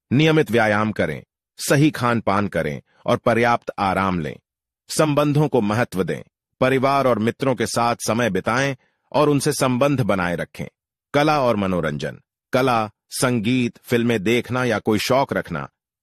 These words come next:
इनमें रमणीयता और खुशी मिल सकती है। दया और सेवा, दूसरों की मदद करने में संतुष्टि मिलती है। सेवा भावना को अपनाएं, आत्मविश्वास और स्वाभाविकता, खुद पर विश्वास करें और अपने असली स्वभाव को स्वीकार करें।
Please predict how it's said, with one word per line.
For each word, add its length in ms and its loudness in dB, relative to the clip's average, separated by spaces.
इनमें 280 2
रमणीयता 640 2
और 140 2
खुशी 300 -2
मिल 180 0
सकती 320 -6
है। 180 -10
दया 340 0
और 180 0
सेवा, 440 -2
दूसरों 400 2
की 120 -2
मदद 300 2
करने 300 -2
में 160 -2
संतुष्टि 540 -2
मिलती 340 -2
है। 140 -10
सेवा 420 2
भावना 460 0
को 160 2
अपनाएं, 420 -2
आत्मविश्वास 840 2
और 180 2
स्वाभाविकता, 760 0
खुद 220 0
पर 160 0
विश्वास 440 0
करें 260 2
और 200 0
अपने 220 0
असली 440 -2
स्वभाव 520 0
को 180 0
स्वीकार 460 0
करें। 240 -8